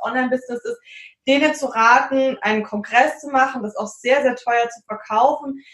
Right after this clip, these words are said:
Und die sind einfach doch dann immer grandios gescheitert, beziehungsweise ist das so eine Überforderung, so ein Stress, den man sich da aussetzt.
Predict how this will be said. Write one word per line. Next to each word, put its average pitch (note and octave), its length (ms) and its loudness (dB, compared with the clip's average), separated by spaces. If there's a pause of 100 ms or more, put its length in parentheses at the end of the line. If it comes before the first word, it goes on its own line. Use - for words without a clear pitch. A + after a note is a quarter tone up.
(140)
Und A3 120 -2
die B3 120 -2
sind C4 300 0
einfach A#3 520 0
doch A3 260 0
dann A3+ 120 -2
immer G#3+ 200 -2
grandios G#3 540 -2
gescheitert, G#3+ 540 -4
beziehungsweise G#3 720 0
ist G#3+ 160 -12
das G3+ 200 -12
so C#4+ 220 -6
eine A3 420 -2 (140)
Überforderung, G#3+ 1000 0
so C#4 200 -10
ein A3 200 -6
Stress, - 600 -4
den G#3+ 140 -4
man G3+ 120 0
sich G3+ 160 -6
da G3 160 -2
aussetzt. G#3 560 -2